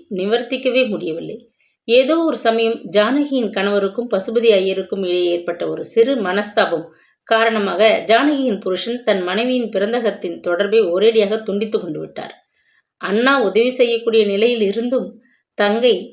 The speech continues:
தாங்குனா வறுமையில் வாடி வதங்கிக் கொண்டிருந்தாள்.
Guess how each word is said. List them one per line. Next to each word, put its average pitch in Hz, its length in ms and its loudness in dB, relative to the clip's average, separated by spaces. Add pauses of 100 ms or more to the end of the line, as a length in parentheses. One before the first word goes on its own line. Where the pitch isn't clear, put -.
தாங்குனா 226 520 0
வறுமையில் 196 540 2
வாடி 190 360 0
வதங்கிக் 190 440 -6
கொண்டிருந்தாள். 151 540 -8